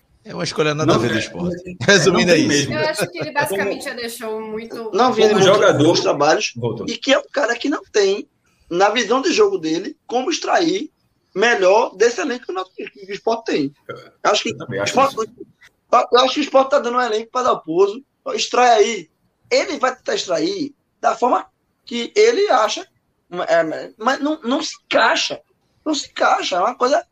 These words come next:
Speaker 4: muito desconexa, assim, sabe? Assim, eu, eu achei, pra resumir, pra, até pra, pra ir embora, é, eu acho que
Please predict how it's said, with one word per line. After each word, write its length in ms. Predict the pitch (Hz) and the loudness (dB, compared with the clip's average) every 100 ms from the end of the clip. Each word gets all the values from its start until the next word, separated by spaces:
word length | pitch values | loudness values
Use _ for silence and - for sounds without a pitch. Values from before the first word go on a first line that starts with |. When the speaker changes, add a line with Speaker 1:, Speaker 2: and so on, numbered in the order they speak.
| _ _ _ | _ _ _
Speaker 4:
muito 200 | - - | -8 -6
desconexa, 720 | 277 - 453 320 185 - - | -8 -6 -2 4 4 2 -6
assim, 200 | 151 - _ | -12 -14 _
sabe? 240 | - 143 | -10 -10
Assim, 160 | 160 160 | -10 -6
eu, 280 | 156 160 202 - | -4 0 2 4
eu 140 | 202 | 4
achei, 320 | 220 240 240 - _ _ _ _ | 2 0 -6 -8 _ _ _ _
pra 100 | 240 | 2
resumir, 600 | 262 240 196 170 220 - | 4 2 -2 -4 -6 -4
pra, 400 | 202 180 147 120 | 0 2 2 -2
até 200 | - 165 | -6 -8
pra, 380 | 165 151 - - _ | -2 -2 -2 -8 _
pra 120 | - | -2
ir 60 | 160 | 0
embora, 400 | 143 147 156 - _ _ _ _ | 0 0 0 -2 _ _ _ _
é, 360 | 160 160 165 - | 2 4 4 2
eu 140 | 185 214 | 2 4
acho 180 | 226 | 2
que 240 | - 247 | -2 -6